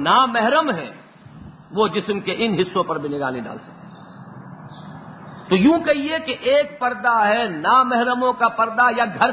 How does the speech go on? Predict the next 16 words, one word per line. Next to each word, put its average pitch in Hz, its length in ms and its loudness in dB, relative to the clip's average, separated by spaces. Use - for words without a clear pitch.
سے 247 160 -4
باہر 180 300 0
کا 208 120 0
پردہ، 208 280 -6
گھر 190 200 4
کا 285 160 -2
دائرہ 226 320 4
جو 190 100 -8
ہے 202 60 -4
اس 226 140 -8
میں 214 80 -8
تو 214 100 -6
محرم 185 280 0
ہی 208 100 -2
آئے 151 180 0
گا، 554 80 -4